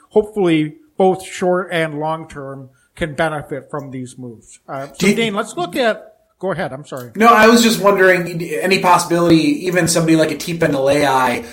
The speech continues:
Speaker 2: who's on the practice squad as well, could maybe get a call up too. Just looking at all the options, I think that we're really gonna see, uh, almost like an open audition all over again in season for this pass rushing job. So just something to keep in mind.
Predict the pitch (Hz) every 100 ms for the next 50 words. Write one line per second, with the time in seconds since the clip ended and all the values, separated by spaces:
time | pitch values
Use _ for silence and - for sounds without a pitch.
0 | - - 147 156 143 151 143 - 135 147
1 | 139 139 139 139 131 127 - 160 160 147
2 | 147 143 143 135 - 143 139 135 123 -
3 | - 135 135 127 - - 214 226 233 254
4 | 202 180 165 147 147 - 120 131 190 196
5 | 208 165 175 170 180 196 190 165 - 170
6 | 170 165 - - - 143 175 170 170 175
7 | 170 170 160 151 - 180 165 151 143 147
8 | - 135 104 - - 165 180 170 170 170
9 | 170 147 135 127 196 185 165 160 214 190
10 | 165 151 143 - - 185 190 175 165 -
11 | 156 156 165 151 - 139 127 131 123 151
12 | 165 214 269 277 214 - 208 185 160 156
13 | 165 -